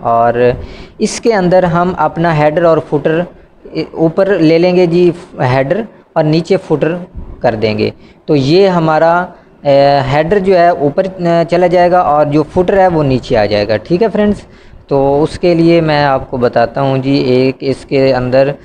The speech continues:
इनको fragment के अंदर, empty fragment के अंदर wrap कर लेंगे।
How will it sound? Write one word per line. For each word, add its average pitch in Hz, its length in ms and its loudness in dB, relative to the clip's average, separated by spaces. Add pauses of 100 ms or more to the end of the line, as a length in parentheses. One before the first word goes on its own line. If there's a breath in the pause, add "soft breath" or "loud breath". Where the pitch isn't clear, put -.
(220 loud breath)
इनको 147 300 -4
fragment 143 540 -2
के 147 120 -2
अंदर, 143 360 -2 (180)
empty 127 300 -6
fragment 135 440 -2
के - 100 -4
अंदर 139 260 -2
wrap 123 300 -2
कर 156 100 0
लेंगे। 175 340 2